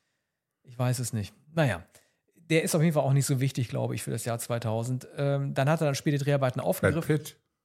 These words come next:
Speaker 1: Der, nein, nein,
Speaker 2: Harrison
Speaker 1: nein.
Speaker 2: Ford
Speaker 1: Nein,
Speaker 2: und
Speaker 1: das, das war
Speaker 2: Nein.
Speaker 1: nicht dieses, komm, ich guck jetzt.
Speaker 2: Okay.
Speaker 1: Jetzt guck ich, pass auf. Wenn, wenn du unbedingt wissen willst, sage ich dir's.
Speaker 2: Ja.
Speaker 1: Robert Zemeckis, ich bin hier gerade auf der, äh, er hat dann gedreht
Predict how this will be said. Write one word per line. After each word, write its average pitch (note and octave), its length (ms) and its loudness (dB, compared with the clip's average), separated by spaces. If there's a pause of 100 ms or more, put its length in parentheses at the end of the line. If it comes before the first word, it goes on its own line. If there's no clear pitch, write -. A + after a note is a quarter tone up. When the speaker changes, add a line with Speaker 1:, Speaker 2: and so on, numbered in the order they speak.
(1200)
Speaker 1:
Der, C3+ 120 0
nein, C#3+ 200 0
nein, F3 100 6
Speaker 2:
Harrison A#2 320 10
Speaker 1:
nein. - 40 0
Speaker 2:
Ford C3+ 300 2
Speaker 1:
Nein, E3 140 6
Speaker 2:
und D#3+ 120 -2
Speaker 1:
das, F3 120 0
das E3+ 100 2
war - 80 8
Speaker 2:
Nein. G3+ 80 6
Speaker 1:
nicht G3+ 100 0
dieses, F3 240 0
komm, C3 160 2
ich G#2+ 100 -2
guck G2+ 120 -6
jetzt. - 120 -6
Speaker 2:
Okay. B2+ 280 2 (100)
Speaker 1:
Jetzt C#3 160 -2
guck G#2 160 -8
ich, G2+ 80 -12
pass A#2+ 100 -4
auf. G#2+ 140 -4
Wenn, C#3 520 -2
wenn D#3 120 0
du D#3 340 -6
unbedingt G3+ 300 2
wissen D#3+ 180 0
willst, D3 160 -2
sage D3 200 2
ich D3+ 60 -4
dir's. E3 240 0
Speaker 2:
Ja. B2 220 0 (320)
Speaker 1:
Robert D#3 240 0
Zemeckis, E3+ 640 0 (100)
ich C#3 140 -4
bin D3+ 120 -2
hier D3+ 80 -2
gerade C#3+ 260 -2
auf C3 180 -4
der, C3 140 -4 (300)
äh, A#2 360 -8 (800)
er C3+ 120 -4
hat D3+ 120 -4
dann C#3+ 200 2
gedreht C#3 720 0